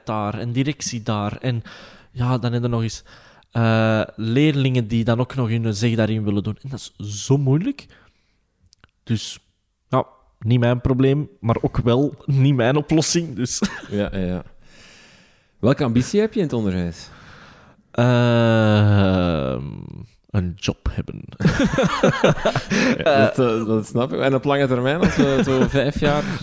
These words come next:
Speaker 2: tien
Speaker 1: Mijn
Speaker 2: jaar?
Speaker 1: job behouden. <laughs> Nee, ehm, ha, ambitie in het onderwijs. Ehm, dat is, dat is heel moeilijk. Enerzijds gewoon al, ha,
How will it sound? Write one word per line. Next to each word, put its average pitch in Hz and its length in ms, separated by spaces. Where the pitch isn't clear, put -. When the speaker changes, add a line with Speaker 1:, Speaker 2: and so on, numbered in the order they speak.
Speaker 2:
tien 151 100
Speaker 1:
Mijn 117 120
Speaker 2:
jaar? 110 120
Speaker 1:
job 120 240
behouden. 110 520
<laughs> 220 320
Nee, 139 280
ehm, 139 680
ha, 131 500
ambitie 117 520
in 107 60
het 107 100
onderwijs. 117 500
Ehm, 135 560
dat 110 160
is, 104 240
dat 107 140
is 92 60
heel 98 180
moeilijk. 98 440
Enerzijds 127 580
gewoon 117 360
al, 120 340
ha, - 280